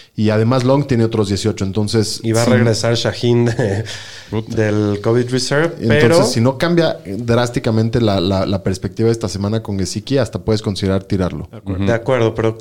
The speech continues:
Speaker 2: yo creo que va a tener un poco mejor semana. Yo creo que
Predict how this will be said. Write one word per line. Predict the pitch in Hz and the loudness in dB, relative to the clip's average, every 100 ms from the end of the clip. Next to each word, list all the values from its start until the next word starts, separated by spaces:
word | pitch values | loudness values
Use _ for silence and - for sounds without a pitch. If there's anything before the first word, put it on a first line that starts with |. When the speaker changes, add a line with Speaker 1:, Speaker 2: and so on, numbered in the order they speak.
| - | -4
Speaker 2:
yo | 131 | -2
creo | 135 135 | 0 0
que | |
va | 117 | 0
a | |
tener | 110 107 | 0 -2
un | 107 | 0
poco | 113 107 | -2 -4
mejor | 104 95 104 | -4 -4 -6
semana. | - 95 90 85 | -4 -4 -4 -4
Yo | 104 107 | -4 -2
creo | 120 117 | -2 -2
que | 101 | -4